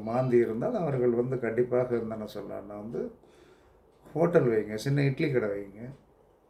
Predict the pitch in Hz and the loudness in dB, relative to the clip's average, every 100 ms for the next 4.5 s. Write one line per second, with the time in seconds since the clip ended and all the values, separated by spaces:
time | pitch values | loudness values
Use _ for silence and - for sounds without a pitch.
0 | _ _ _ _ _ _ - _ _ _ | _ _ _ _ _ _ -20 _ _ _
1 | _ _ _ _ 143 170 180 143 135 135 | _ _ _ _ 6 10 10 8 2 4
2 | 135 131 - - _ _ _ _ _ _ | 6 4 0 -10 _ _ _ _ _ _
3 | _ 113 123 127 127 123 117 120 117 107 | _ -2 2 4 4 4 2 -2 -2 -4
4 | 107 - 107 95 | -6 -10 -14 -14